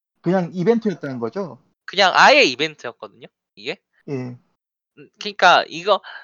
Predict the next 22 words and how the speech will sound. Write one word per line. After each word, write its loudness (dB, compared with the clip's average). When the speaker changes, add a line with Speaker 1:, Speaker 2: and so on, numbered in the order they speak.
Speaker 2:
자기들도 2
그 -6
얘기를 2
했어요. -2
만들어 4
봤는데 0
피브이이를 -2
만들기, 0
만들기 0
위해서는 -4
리소스 -14
소비 -10
낭비가 2
너무 -2
크다. 2
이걸 4
한번 2
Speaker 1:
음. -2
Speaker 2:
만들어 4
놓고 -2
안 4
써버릴 4